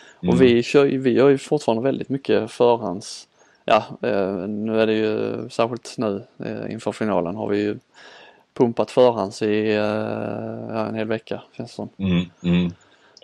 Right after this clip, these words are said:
Speaker 1: Så
Speaker 2: Jo, men det är ju inte så konstigt heller, för det är ju ert huvudnummer och sådär, va. Eh, det är väl lite grann, alltså, när det blir fotbollslandslaget för, för vår del så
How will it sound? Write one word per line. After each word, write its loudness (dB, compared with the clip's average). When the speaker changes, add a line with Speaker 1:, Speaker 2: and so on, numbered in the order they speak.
Speaker 1:
Så 0
Speaker 2:
Jo, 8
men 4
det 6
är 6
ju 4
inte -4
så 4
konstigt 0
heller, 4
för -4
det 4
är 2
ju 8
ert -6
huvudnummer 0
och 0
sådär, 4
va. -10
Eh, -2
det 4
är 6
väl 6
lite 4
grann, 0
alltså, -4
när 2
det 0
blir 0
fotbollslandslaget 2
för, 4
för 2
vår 4
del -4
så -10